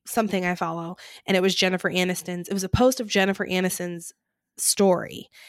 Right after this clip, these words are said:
and she did a story that was like, "This is why we love you, Reese Witherspoon, because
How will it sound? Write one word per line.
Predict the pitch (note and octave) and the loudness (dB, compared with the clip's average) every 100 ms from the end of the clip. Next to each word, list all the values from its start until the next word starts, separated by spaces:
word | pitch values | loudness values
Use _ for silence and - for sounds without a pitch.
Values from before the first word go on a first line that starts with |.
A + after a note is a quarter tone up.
| - - | -20 -2
and | G#3 G3+ | 0 2
she | - | 2
did | F#3+ F#3 | 0 -2
a | F#3 | 0
story | - - D4 C#4 A3 F#3 F3+ G#3 | 0 2 4 4 4 0 -2 -4
that | F#3 | -6
was | F#3 | -4
like, | F3 | -4
"This | F#3+ A3 A3+ | 2 2 2
is | B3 | 0
why | A#3+ A3 | 2 2
we | G#3 | 2
love | F#3 G3 G3 | 4 2 2
you, | F3+ | 0
Reese | F3 E3+ E3 | 2 0 0
Witherspoon, | F3+ E3+ E3+ - F3 | 0 0 0 -2 -4
because | F3 D#3+ - F#3 F3 F3 | -6 -6 0 2 2 0